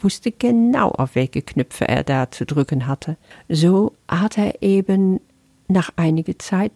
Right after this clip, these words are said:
den Eindruck erweckt, "Oh, der König ist ja da, der Thron ist besetzt." Aber es war eine einzige Lüge. Da stand nichts dahinter.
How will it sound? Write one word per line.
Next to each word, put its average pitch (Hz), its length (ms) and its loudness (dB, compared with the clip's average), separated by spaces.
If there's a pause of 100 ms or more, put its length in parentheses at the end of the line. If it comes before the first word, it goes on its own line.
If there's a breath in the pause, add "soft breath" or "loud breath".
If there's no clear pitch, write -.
den 160 260 2
Eindruck 160 540 0
erweckt, 156 560 -2 (160)
"Oh, 233 280 2 (340)
der 170 160 2
König 156 480 -2
ist - 160 -4
ja 170 180 2
da, 175 420 0 (360)
der 156 180 2
Thron 175 400 0 (100)
ist - 360 -2
besetzt." - 840 -4 (800 loud breath)
Aber 131 280 0
es - 220 -2
war 143 240 0
eine 143 260 0 (120)
einzige 175 480 2
Lüge. 170 420 0 (460)
Da 135 140 -2
stand - 520 0
nichts 165 340 0
dahinter. - 560 -6